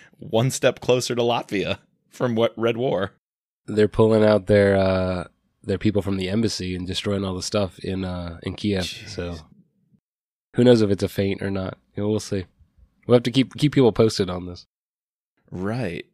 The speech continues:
Speaker 1: I mean, uh, Kyle Damas over here. Kyle Nostradamus.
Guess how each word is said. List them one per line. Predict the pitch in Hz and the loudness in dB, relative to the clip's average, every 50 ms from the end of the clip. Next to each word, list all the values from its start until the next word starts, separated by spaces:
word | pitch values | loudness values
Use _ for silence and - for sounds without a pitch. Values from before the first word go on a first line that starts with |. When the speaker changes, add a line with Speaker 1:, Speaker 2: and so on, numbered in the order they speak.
| _ - | _ -14
Speaker 1:
I | - 117 | -10 -8
mean, | 143 151 131 - - | -6 -6 -6 -8 -12
uh, | - - _ _ - - - - - - _ _ - | -18 -20 _ _ -16 -16 -14 -14 -14 -16 _ _ -6
Kyle | - 117 113 127 131 123 | -2 -2 0 0 0 -2
Damas | 113 104 110 117 107 90 - - | -2 -4 -4 -4 -6 -6 -6 -8
over | 82 85 - 87 | -8 -10 -10 -10
here. | 87 80 53 - - _ _ _ _ _ _ _ _ - | -10 -10 -12 -12 -16 _ _ _ _ _ _ _ _ -8
Kyle | - 107 110 117 113 | -4 -2 0 0 0
Nostradamus. | 113 107 104 101 - - 98 87 90 90 87 85 82 82 - - - | 0 0 -2 -2 -4 -8 -6 -6 -6 -6 -6 -8 -10 -12 -14 -16 -20